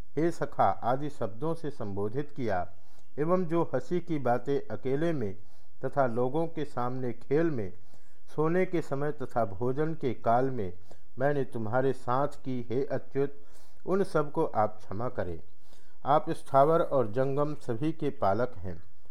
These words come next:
पूज्य हैं, श्रेष्ठ हैं, गुरु हैं। आपके समान इन तीनों लोकों में दूसरा कोई नहीं है। आपका प्रभाव अतुलनीय है। अतएव साष्टांग प्रणाम कर आपसे प्रार्थना करता हूँ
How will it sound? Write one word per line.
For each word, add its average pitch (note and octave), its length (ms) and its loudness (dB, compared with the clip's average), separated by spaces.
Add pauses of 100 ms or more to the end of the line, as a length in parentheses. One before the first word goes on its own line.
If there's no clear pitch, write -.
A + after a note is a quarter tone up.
(140)
पूज्य D#3+ 320 2
हैं, F#2 280 0
श्रेष्ठ D#3+ 480 0
हैं, B2 320 0
गुरु D3 260 2
हैं। G2 280 -2 (520)
आपके E3 400 4
समान E3 460 0
इन D3+ 140 -2
तीनों D3+ 400 -2
लोकों C3 360 0
में B2+ 200 -2
दूसरा A#2+ 380 0
कोई A#2+ 320 0
नहीं G2+ 240 -2
है। F2 200 -2 (1700)
आपका D3 400 4
प्रभाव C#3+ 440 4
अतुलनीय B2 600 0
है। G#2+ 340 0 (460)
अतएव C#3+ 340 0
साष्टांग C3+ 640 0
प्रणाम C3+ 420 0
कर G2+ 340 0 (360)
आपसे B2+ 360 0
प्रार्थना A2 540 0
करता C3 340 -2
हूँ G2+ 300 0